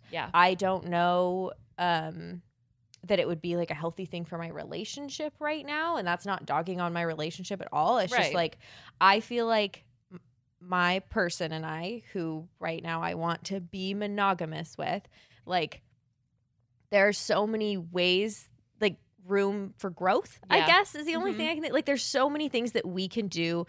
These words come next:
Speaker 2: together that it's like, that's what I'm more focused on right now.
Speaker 1: Right.
Speaker 2: So it's like,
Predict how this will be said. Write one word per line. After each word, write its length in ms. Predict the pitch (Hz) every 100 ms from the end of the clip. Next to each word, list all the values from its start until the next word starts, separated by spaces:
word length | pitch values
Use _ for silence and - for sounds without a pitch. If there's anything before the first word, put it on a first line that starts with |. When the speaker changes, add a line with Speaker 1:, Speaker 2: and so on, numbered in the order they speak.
| - - _
Speaker 2:
together 840 | - 180 160 170 160 185 233 302 302 - -
that 140 | 196
it's 140 | 185
like, 160 | 202 170 - -
that's 280 | 190 190
what 100 | 214
I'm 120 | 202 196
more 180 | 190
focused 540 | 185 - 165 233 302 339
on 180 | 339 339
right 200 | 349 320
now. 160 | 339
Speaker 1:
Right. 80 | 370
Speaker 2:
So 160 | - 226
it's 160 | 214
like, 280 | 214 185 180